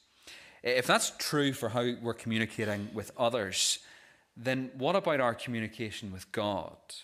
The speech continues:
I-, it has been said that whatever a man or a woman is on their knees before God, that is what we are, that and nothing else. We've been thinking about prayer over these past few weeks,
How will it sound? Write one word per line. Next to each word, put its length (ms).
I-, 60
it 340
has 120
been 120
said 280
that 160
whatever 360
a 60
man 440
or 140
a 80
woman 380
is 320
on 160
their 140
knees 300
before 440
God, 400
that 360
is 160
what 260
we 260
are, 440
that 280
and 160
nothing 440
else. 540
We've 160
been 200
thinking 420
about 260
prayer 440
over 160
these 180
past 400
few 220
weeks, 340